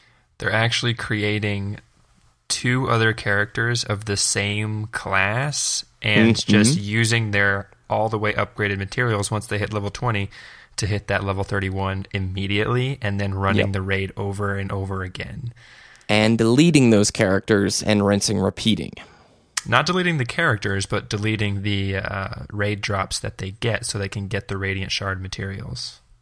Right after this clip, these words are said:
Speaker 2: Yes. But have you, you also seen, like, if somebody wants to do the raid six times in a week,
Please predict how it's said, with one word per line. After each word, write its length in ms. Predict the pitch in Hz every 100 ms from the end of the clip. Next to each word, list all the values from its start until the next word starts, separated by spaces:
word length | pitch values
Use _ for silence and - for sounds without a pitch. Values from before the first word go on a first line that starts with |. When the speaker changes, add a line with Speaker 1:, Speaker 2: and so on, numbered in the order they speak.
| _ -
Speaker 2:
Yes. 460 | 151 - - - _ -
But 200 | 127 135
have 120 | 131
you, 100 | 139
you 140 | 131 113 -
also 280 | 117 - 117
seen, 220 | 127 117
like, 160 | 110 -
if 120 | 123
somebody 280 | - 131 147
wants 340 | 117 107 117 -
to 80 | 101
do 220 | 107 110
the 100 | 104
raid 460 | 101 95 95 87 _ _ _ _ _ _ _ - -
six 540 | - - - 143 -
times 440 | - 113 113 113 107
in 60 |
a 60 | 104
week, 540 | 78 95 95 - -